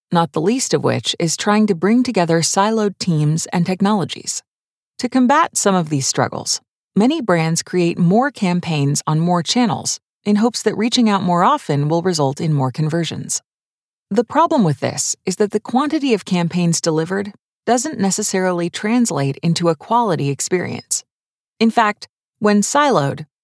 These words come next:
too many campaigns on too many channels may fatigue certain segments of your target audience and may not reach others.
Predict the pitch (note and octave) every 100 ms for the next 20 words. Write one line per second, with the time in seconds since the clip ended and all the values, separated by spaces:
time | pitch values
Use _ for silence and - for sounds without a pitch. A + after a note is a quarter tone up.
0 | _ - D#4 C4+ A#3 A#3 G3 F3 E3+ F#3
1 | F3+ F#3 D#3+ D#3+ G3+ G3 F3+ D#3 - A#3+
2 | D#3+ B2+ - F3 F3 E3+ E3 - C4 C4+
3 | F#3+ - E3+ E3+ D3+ E3+ D#3+ D#3 D3+ C#3+
4 | C#3+ - A#3+ - A#2+ A#2 - - - -
5 | G3 G3 A3 A#3 A3 G3+ C#4 G3+ - A2
6 | - - -